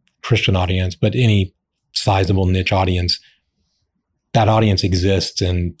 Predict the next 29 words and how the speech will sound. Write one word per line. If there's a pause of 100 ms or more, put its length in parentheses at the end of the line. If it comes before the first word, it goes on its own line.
you
know,
Bulgaria
and
Romania
and
the
U
S
and
Canada
and
Africa. (300)
You
can
tap
into
them
now
and
bring
them
together
in
a
way
you
couldn't
before.